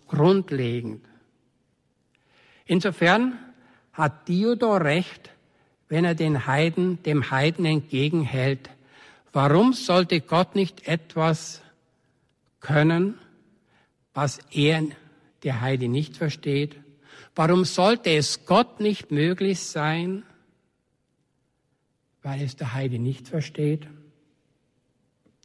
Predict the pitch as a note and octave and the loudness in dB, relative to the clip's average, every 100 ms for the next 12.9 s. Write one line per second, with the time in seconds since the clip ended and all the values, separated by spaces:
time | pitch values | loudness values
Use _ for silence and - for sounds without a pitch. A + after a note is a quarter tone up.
0 | _ _ _ _ _ _ _ _ _ - | _ _ _ _ _ _ _ _ _ -8
1 | D#3 D#3 C#3+ D3+ F3+ F#3+ D3 C#3+ D#3+ D#3+ | -2 0 2 2 2 0 0 0 0 -2
2 | - _ _ _ _ _ _ _ _ _ | -10 _ _ _ _ _ _ _ _ _
3 | _ - C3 D#3+ G3+ F#3+ F#3 F3+ E3+ - | _ -6 -2 0 0 -2 -2 -2 -2 -2
4 | D3+ F#3+ F#3+ G#3 F3 - - D#3+ D#3+ F3 | 0 2 2 -2 -2 -6 -6 -2 0 -2
5 | C3+ - - D#3 C#3+ D#3 E3 F#3 F#3+ - | -6 -14 -10 -4 -2 -2 -2 -4 -4 -6
6 | - D#3+ D3 F#3 - - _ _ _ - | -6 -4 -2 -4 -6 -20 _ _ _ -4
7 | D#3+ D#3 - E3 E3+ D#3 C3 C3 C#3+ C3 | -4 -4 -2 -2 0 0 0 0 0 -4
8 | - C#3 C#3 C3 - - _ _ - D#3+ | -4 -2 -2 -4 -10 -20 _ _ -4 0
9 | C3+ - - D#3+ E3+ F#3+ G#3 G#3 - _ | 0 -2 -2 0 2 2 0 -4 -14 _
10 | - D#3+ E3+ D#3 - - - _ _ _ | -6 0 0 -2 -12 -18 -20 _ _ _
11 | _ _ _ _ _ - D3+ C3+ D3+ C#3+ | _ _ _ _ _ -4 -4 2 4 4
12 | D#3 G3+ A#3 - F#3+ G3+ - - | 4 4 0 2 2 2 -2 -16